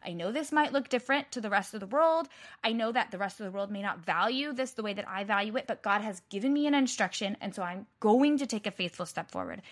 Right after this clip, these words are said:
And that does require bravery, and it will require you walking into suffering. But I think what's beautiful here, and what I think I hope that everybody walks away with,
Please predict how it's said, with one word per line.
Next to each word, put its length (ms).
And 100
that 200
does 260
require 800
bravery, 540
and 120
it 80
will 400
require 600
you 500
walking 400
into 260
suffering. 640
But 200
I 60
think 260
what's 200
beautiful 560
here, 260
and 160
what 100
I 80
think 240
I 100
hope 400
that 140
everybody 340
walks 340
away 260
with, 180